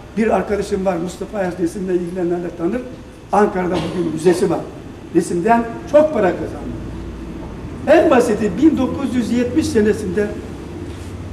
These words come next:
sekiz kırk lira maaş alırken iki saatte yaptığım resmi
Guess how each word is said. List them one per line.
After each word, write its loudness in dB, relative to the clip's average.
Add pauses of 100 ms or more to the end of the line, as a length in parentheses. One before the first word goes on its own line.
sekiz -2
kırk -2
lira 8
maaş 2
alırken -2
iki -4
saatte 0
yaptığım 0
resmi -2